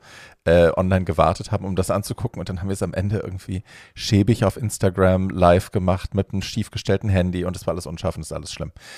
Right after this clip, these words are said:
Ähm, deswegen, weil ich die Tradition nicht aufgeben wollte und weil wir gesagt haben, wir können das besser als das, was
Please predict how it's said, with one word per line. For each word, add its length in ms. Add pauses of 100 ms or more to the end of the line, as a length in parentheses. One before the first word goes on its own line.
(340)
Ähm, 460 (280)
deswegen, 600 (120)
weil 300
ich 100
die 80
Tradition 420
nicht 200
aufgeben 400
wollte 240
und 160
weil 160
wir 140
gesagt 320
haben, 100
wir 60
können 180
das 120
besser 360
als 160
das, 200
was 120